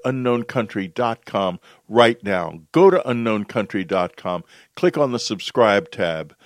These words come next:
We are running very low on new subscribers now, and that should not be, it should not be happening. So you do it. You go there and you do it today. Have you ever read Communion?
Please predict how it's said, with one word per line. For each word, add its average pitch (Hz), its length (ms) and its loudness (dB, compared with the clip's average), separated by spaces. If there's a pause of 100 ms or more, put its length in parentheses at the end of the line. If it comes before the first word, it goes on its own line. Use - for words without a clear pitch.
(280)
We 120 160 0
are 113 100 4
running 151 480 2
very 175 440 0
low 135 640 4
on 110 180 -2
new 143 220 0
subscribers 135 840 -2
now, 98 200 -2
and 113 200 -4
that 165 160 0
should 117 320 -8
not 147 320 -4
be, 117 380 -6 (260)
it 117 160 -4
should 104 320 -2
not 127 360 -2
be 95 140 -8
happening. 87 540 -8 (720)
So - 200 -2
you 117 220 -2
do 151 220 4
it. - 220 0 (320)
You 127 160 0
go 139 220 4
there 123 200 2
and 104 140 -2
you 120 100 -4
do 120 200 -2
it 110 100 -4
today. 92 560 -6 (720)
Have 139 200 -8
you 151 160 0
ever 165 160 -6
read 175 320 -4
Communion? 113 680 0